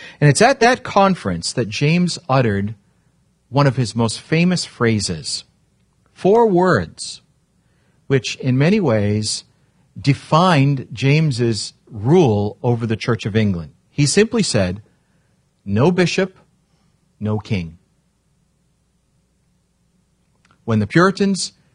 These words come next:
requested a Presbyterian system, James's response was, "No bishop, no king." Now, a couple of things could be said about that. On the one hand, James really had a rocky relationship with the Presbyterian elders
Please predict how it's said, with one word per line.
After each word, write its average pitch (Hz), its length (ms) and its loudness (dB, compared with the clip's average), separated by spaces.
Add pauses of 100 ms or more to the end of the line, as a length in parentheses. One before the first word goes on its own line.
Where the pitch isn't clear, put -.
(140)
requested 165 760 -2
a 117 100 -8
Presbyterian 147 760 -2
system, 113 500 -8 (400)
James's 135 540 -2
response 110 520 -4
was, 92 320 -8 (460)
"No 101 280 0
bishop, 120 380 -2 (560)
no 92 240 -8
king." 80 300 -12 (580)
Now, 113 240 -4 (360)
a - 20 -20
couple 202 300 0
of 117 80 -4
things 104 280 -2
could 117 200 -4
be 104 100 -4
said 110 240 -2
about 87 240 -6
that. 78 180 -14 (500)
On 120 100 4
the 120 80 4
one 196 180 6
hand, 110 480 2 (580)
James 208 480 2 (160)
really 123 380 4
had 113 280 2
a 104 100 0
rocky 117 500 2
relationship 101 840 -2
with 90 100 -12
the 87 60 -12
Presbyterian 101 840 -2
elders 95 680 -6